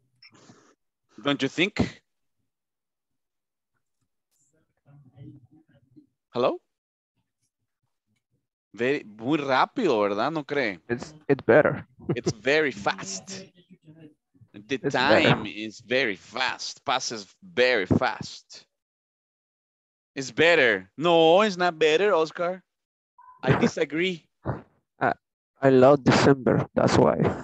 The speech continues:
Speaker 1: Ah, that's why. But you know, if the time passes faster,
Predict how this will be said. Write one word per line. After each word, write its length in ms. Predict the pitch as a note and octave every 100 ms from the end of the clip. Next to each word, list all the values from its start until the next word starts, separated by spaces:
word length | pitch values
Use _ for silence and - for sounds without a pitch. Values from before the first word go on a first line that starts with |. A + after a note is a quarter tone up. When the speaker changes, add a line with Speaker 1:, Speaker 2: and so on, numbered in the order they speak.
| - - -
Speaker 1:
Ah, 680 | - G#2 G#2 G2+ G2+ G2 F2
that's 480 | E2 E2 E2+ F2 -
why. 360 | E2+ E2+ E2+ E2+
But 240 | G#2 A#2
you 80 | B2
know, 300 | C3 C3 A#2+ - - _
if 180 | D3+ D3
the 140 | D3
time 420 | C3+ - D#3+ F#3+ E3
passes 500 | F#3 G3+ A3 G3+ F#3
faster, 1040 | - - F#3+ A#3 - - A#3+ B3 C4 C#4